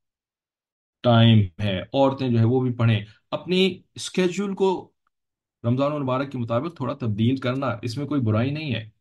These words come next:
हाँ, छुट्टी मत demand करना वो एक अलग चीज़ है, छुट्टी मत demand करें, concessions मत demand करें,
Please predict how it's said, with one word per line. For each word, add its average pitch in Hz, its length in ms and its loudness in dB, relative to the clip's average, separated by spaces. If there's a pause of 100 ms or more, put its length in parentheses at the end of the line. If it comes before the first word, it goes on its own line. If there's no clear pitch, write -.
(680)
हाँ, 120 260 0
छुट्टी 170 340 2
मत 220 200 2 (200)
demand 135 440 8
करना 220 240 2
वो 220 120 -2
एक 220 120 -4
अलग 269 180 -4
चीज़ 208 220 -4
है, 190 60 0
छुट्टी 185 280 -4
मत 240 140 -2
demand 160 320 -2
करें, 113 240 0 (340)
concessions 180 520 2
मत 190 160 -2
demand 131 340 -4
करें, 107 280 -2